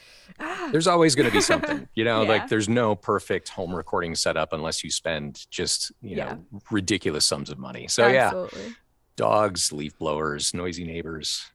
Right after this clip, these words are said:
Speaker 2: It's always, it's part of the fun, you know?
Speaker 1: <laughs> It is. Um, so I'd love to talk about if you're working on anything exciting right now, and if not,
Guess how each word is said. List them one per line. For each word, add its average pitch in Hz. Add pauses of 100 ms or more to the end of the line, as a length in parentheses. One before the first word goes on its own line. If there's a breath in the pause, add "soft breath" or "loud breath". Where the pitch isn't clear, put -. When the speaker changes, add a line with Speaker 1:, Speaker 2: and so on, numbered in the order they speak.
(200)
Speaker 2:
It's 98
always, 101
it's -
part 160
of 147
the 147
fun, 123
you -
know? -
Speaker 1:
<laughs> 370 (880 loud breath)
It 214
is. 214 (440 loud breath)
Um, 247 (280)
so 403
I'd 285
love 370
to 403
talk 302
about 233
if 240
you're 285
working 262
on 254
anything 277
exciting 262
right 170
now, 156
and 202
if 208
not, 220